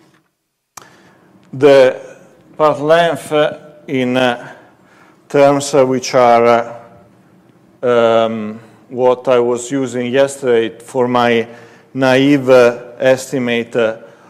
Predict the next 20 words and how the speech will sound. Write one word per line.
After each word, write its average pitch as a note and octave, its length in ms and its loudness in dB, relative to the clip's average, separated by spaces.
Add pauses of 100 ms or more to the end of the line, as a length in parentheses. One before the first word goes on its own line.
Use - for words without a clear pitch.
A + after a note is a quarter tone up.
(140)
of, A#2 280 -4
uh, A#2+ 160 6
the A#2 120 0
path B2 300 0
length B2+ 320 -2
itself. A#2 680 -2
So C3+ 280 -4
I A#2+ 120 -4
have, C3 360 -2
uh, C#3 320 -2 (500)
rho D#3 400 2
of, C3 320 -8
uh, B2+ 220 -2 (260)
the B2+ 160 -6
gas, C#3+ 640 0 (880)
which - 80 -20
is - 260 -20
this C3 220 -4
product B2 500 2
here, E3+ 840 0